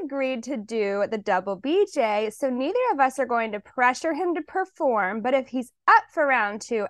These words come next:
after he gets his surprise, then we're up for anything. It might turn into a threesome. Anyone done anything like this before? What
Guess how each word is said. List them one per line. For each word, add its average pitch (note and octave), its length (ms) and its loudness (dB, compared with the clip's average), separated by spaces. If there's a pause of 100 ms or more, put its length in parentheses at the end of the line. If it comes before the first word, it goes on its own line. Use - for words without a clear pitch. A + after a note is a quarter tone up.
after D4 420 4
he A3+ 80 -6
gets G#3 260 -4
his G3+ 200 -10
surprise, F#3+ 560 -2 (340)
then B3 260 0
we're F4+ 200 4
up - 180 4
for - 160 -2 (100)
anything. C4 580 -2 (140)
It C4 120 -4
might F4 260 2
turn C#4 220 -4
into A3 300 -4
a D4+ 80 2 (100)
threesome. E4 640 0 (380)
Anyone G4+ 500 2
done B3 260 4
anything E4+ 340 -2
like D4 240 0
this C#4+ 220 0
before? A#3 560 0
What C4 160 0